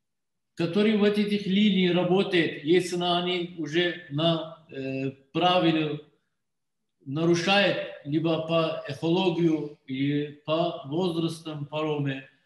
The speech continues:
они уже перевезёт его на работу на Чёрное море.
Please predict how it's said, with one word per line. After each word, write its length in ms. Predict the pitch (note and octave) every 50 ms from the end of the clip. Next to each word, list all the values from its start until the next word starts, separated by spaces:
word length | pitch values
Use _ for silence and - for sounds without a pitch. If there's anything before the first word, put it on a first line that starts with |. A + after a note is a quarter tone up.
| _ _ -
они 220 | C#3 D3 E3+ G3+
уже 640 | G#3 G3+ F#3+ D#3+ E3+ F#3+ F#3+ F#3+ F#3 D#3 - - - -
перевезёт 640 | E3+ F3+ E3+ F3 F#3 F3 F3 G3 G3+ G3 - -
его 360 | F#3 F3+ F3 F#3 F#3+ F#3 F3+ F3+ - - _ _ _ _ _ _ _ _ -
на 180 | D3 D#3+ E3+
работу 480 | F3+ G3 F#3+ E3+ F#3 G#3 G#3 - G#3 F#3
на 140 | F3 F#3 F3+
Чёрное 360 | F3+ - F3+ F3+ E3 D#3+ D#3
море. 540 | D3 C#3+ D3 D#3+ F3 F#3 F#3+ F#3 - - -